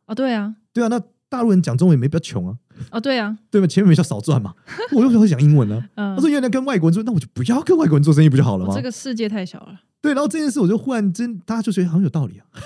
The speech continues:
Speaker 1: 诶，诶，是这样吗？
Speaker 2: <laughs> 对，那我如果工作完全不需要讲英文，那不就解决了吗？但是最后我发现英文很重要的原因是因为你不会英文，你只能跟会讲中文的人交朋友。
Speaker 1: 对啊。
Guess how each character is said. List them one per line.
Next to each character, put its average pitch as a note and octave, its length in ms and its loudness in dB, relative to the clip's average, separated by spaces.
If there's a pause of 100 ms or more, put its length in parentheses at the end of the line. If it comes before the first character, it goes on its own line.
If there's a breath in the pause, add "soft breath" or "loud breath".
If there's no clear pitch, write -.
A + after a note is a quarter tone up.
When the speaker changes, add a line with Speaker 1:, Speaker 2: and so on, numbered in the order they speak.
(180)
Speaker 1:
诶， E4 100 -2 (180)
诶， F4 180 -4
是 F4 160 -6
这 F4 60 -4
样 E4 160 -2
吗？ G#3+ 80 -8
Speaker 2:
<laughs> D4+ 60 0
对， C#4 160 2
那 E4 100 0
我 G3+ 140 6
如 G#3 80 6
果 C4+ 100 2
工 B3+ 180 0
作 B3+ 160 2
完 F#3+ 160 2
全 A3+ 160 -2
不 G#3+ 60 -4
需 G#3 100 -2
要 A#3 40 0
讲 D#3+ 120 0
英 E3+ 80 4
文， C#3+ 120 2
那 F3+ 80 2
不 D#3+ 80 -4
就 F#3 80 0
解 F#2 180 -6
决 E2+ 160 -14
了 G2+ 80 -8
吗？ D3+ 220 -6 (240)
但 B3+ 120 -2
是 A#3 100 -6
最 C#4 180 -2
后 B3 200 0
我 A2+ 40 -6
发 F#3 140 0
现 F#3 160 0
英 A#3 100 -4
文 F#3 140 4
很 C3+ 100 4
重 C3 100 -2
要 D#3 60 2
的 C#3+ 60 0
原 B2+ 100 0
因 D#3 80 2
是 E3 140 -2
因 E3 60 4
为 E3+ 80 2
你 A2+ 120 -2
不 B2 140 -4
会 G#3+ 100 2
英 G#3 140 4
文， A#2+ 180 2
你 C#3 80 2
只 D3+ 200 -4
能 G2+ 80 -6
跟 D#3 100 -2
会 F#3 100 2
讲 G#2 160 -6
中 B2+ 140 0
文 A#2 100 0
的 G2 40 -4
人 G2 80 -4
交 G#2+ 100 -6
朋 - 160 -10
友。 - 180 -20
Speaker 1:
对 C4 220 -4
啊。 A3 260 -6